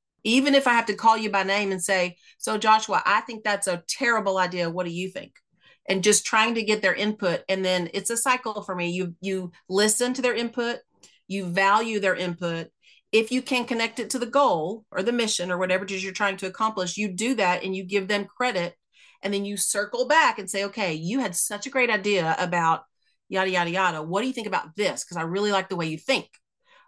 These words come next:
Um, so you circle back and highlight how they contributed to the solution, even if their contribution was tearing down my idea. I'm perfectly fine with that. Like I said,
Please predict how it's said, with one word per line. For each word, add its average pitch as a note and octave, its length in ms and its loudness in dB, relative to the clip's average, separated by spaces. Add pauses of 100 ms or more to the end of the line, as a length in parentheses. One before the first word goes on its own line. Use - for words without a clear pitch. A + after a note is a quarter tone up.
(140)
Um, F3+ 180 2
so G3 140 0
you F#3 140 -4
circle G#3+ 420 0
back G#3+ 340 2
and F#3 120 -4
highlight F#3+ 840 0 (100)
how G3 300 2
they G3 100 0
contributed F#3 600 -4
to F#3+ 80 -6
the F3 100 -2
solution, E3+ 580 -2 (360)
even D4+ 280 4
if D4+ 140 4
their B3+ 100 2
contribution B3 720 -2
was F#3+ 280 -2 (220)
tearing A3+ 280 0
down G3+ 380 0
my G3 360 0
idea. E3 480 -10
I'm B3 200 2
perfectly C4 460 0
fine G#3+ 220 2
with F3 100 -8
that. - 120 -4
Like G3+ 160 0
I A3 60 -4
said, D#3+ 380 -2